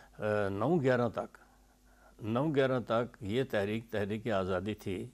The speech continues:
दुनिया सारी में रिकॉग्नाइज, लेजिटिमेट, जायज़ मानूम है। लेकिन नौ ग्यारह, ग्यारह में, अ, अमेरिकी गवर्नमेंट और लोग इसके खौफजदा हो गए कि उनको कहीं दो आदमी लड़ पड़े तो कहते हैं ये दहशतगर्दी हो गई।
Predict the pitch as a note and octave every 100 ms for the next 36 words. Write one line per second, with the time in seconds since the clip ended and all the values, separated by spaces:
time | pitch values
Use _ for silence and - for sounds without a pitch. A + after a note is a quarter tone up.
0 | A#2+ A2 A2+ A2 - G2 G2 F#2+ G2 F#2+
1 | G2 F#2+ F#2+ G2 A2 G#2 G#2+ G#2+ G#2 G#2
2 | F#2+ F#2+ - - - G#2 G2+ F#2 G#2 G#2
3 | G2 G2+ G2 F#2 F#2 - - - - -
4 | - - C3 C3 C3 A#2 D#3 D3 D3 D3+
5 | C3+ - A2+ A#2+ B2+ C3+ A#2 G#2 A#2 -
6 | - - G2+ G#2 G2+ G#2 A2+ C#3 F3 D3+
7 | - A#2 B2 A#2+ A2+ G#2 G2+ G#2 A2+ A2
8 | - - A2 G2+ - A#2+ A2+ B2+ A#2+ G2
9 | G2 G2 F#2 C3+ - - - - - C#3
10 | C3+ C#3 B2 B2+ A#2+ C3 A#2 A#2+ A#2 B2+
11 | A2+ A#2 A2+ B2 B2 A2+ A2 A2+ A#2 A#2+
12 | C#3+ A#2+ A2+ A2 G2 F#2+ G#2 F#2+ A2+